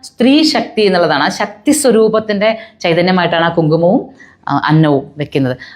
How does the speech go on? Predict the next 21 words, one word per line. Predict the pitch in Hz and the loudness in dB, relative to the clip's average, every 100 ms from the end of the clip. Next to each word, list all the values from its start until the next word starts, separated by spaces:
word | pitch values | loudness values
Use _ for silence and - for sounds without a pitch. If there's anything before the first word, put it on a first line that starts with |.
| - | -6
അപ്പൊ | 185 226 | -2 -2
അത് | - 208 220 262 247 - - | 0 0 2 2 0 -4 -6
വെച്ച് | 170 175 | -4 -2
നമ്മളെ | 185 165 165 | -2 0 -2
സ്വീകരിക്കുന്നു, | 160 165 156 147 151 156 160 | -2 -2 -2 -2 -6 -6 -2
പനിനീർ | 185 185 180 | 2 2 2
പൂക്കൾ | 180 170 160 | 0 -2 -2
നൽകി | 160 147 147 | -2 -4 -4
സ്വീകരിക്കുന്നു, | 165 147 147 139 143 147 | -4 -2 -4 -4 -8 -6
അല്ലേ? | 214 208 151 - - _ _ | -2 -2 -4 -12 -20 _ _
അപ്പൊ | 208 | -2
ഇതൊക്കെ | 190 196 - 262 | -2 -4 -2 2
നമ്മളെ, | 214 180 185 269 - _ _ - _ - | 2 2 0 -2 -6 _ _ -20 _ -8
ആ, | 151 147 139 131 - - _ - | -2 0 0 -2 -6 -16 _ -8
എന്താ | 139 | -4
പറയുക, | 139 | -2
ജീവിതത്തിലും | 143 185 202 214 226 196 | 0 2 2 2 2 2
ഇതുപോലെ | 160 160 147 | 2 0 -2
തന്നെ | 147 151 | -2 -4
എപ്പോഴും | 147 - 156 190 - _ _ _ _ - | -4 -2 -2 -4 -12 _ _ _ _ -4
ആനന്ദത്തെ | 139 147 147 147 151 147 | 0 2 2 0 -2 -2